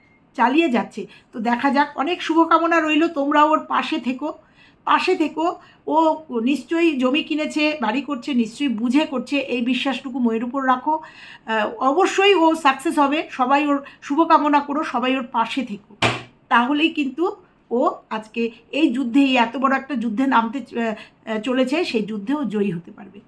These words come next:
এটুকু আজকে তোমাদের শুধু বলে গেলাম। তো চলো, ভালো লাগলে লাইক, কমেন্ট, শেয়ার করো, আর ওই ভেড়ার চ্যানেলটা একটু দেখে এসো যে ভেড়া কালকে কী বলেছে। আজকে এ পর্যন্তই থাকলো, আর তোমরা নিশ্চিন্তে থাকো, ভেড়ার বউ ওই টাকা কিন্তু আর শাশুড়িকে দেবে না।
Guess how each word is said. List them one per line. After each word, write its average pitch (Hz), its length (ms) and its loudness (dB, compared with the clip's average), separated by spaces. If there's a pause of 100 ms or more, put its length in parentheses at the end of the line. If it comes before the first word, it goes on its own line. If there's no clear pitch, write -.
(340)
এটুকু 247 320 -6
আজকে 240 240 -6
তোমাদের 214 300 -4
শুধু 233 220 -8
বলে 202 220 -14
গেলাম। 202 200 -20 (280)
তো 240 80 -10
চলো, 277 320 0 (240)
ভালো 302 200 4
লাগলে 359 300 4
লাইক, 339 280 6
কমেন্ট, 349 280 2
শেয়ার 330 220 4
করো, 349 200 4
আর 311 340 8 (420)
ওই 269 200 0
ভেড়ার 269 360 6
চ্যানেলটা 330 340 2
একটু 339 180 -2
দেখে 277 260 2
এসো 330 200 2
যে 294 120 2
ভেড়া 247 240 4
কালকে 285 260 0
কী 285 160 -6
বলেছে। 269 400 -2 (260)
আজকে 254 220 -4
এ 285 40 0
পর্যন্তই 285 500 -4
থাকলো, 269 400 -2 (300)
আর 240 240 6 (220)
তোমরা 339 200 2
নিশ্চিন্তে 370 480 0
থাকো, 294 380 2 (300)
ভেড়ার 277 360 4
বউ 320 120 2
ওই 330 160 4
টাকা 302 280 4
কিন্তু 311 280 0
আর 302 80 6
শাশুড়িকে 277 460 -4
দেবে 208 220 0
না। 196 160 -14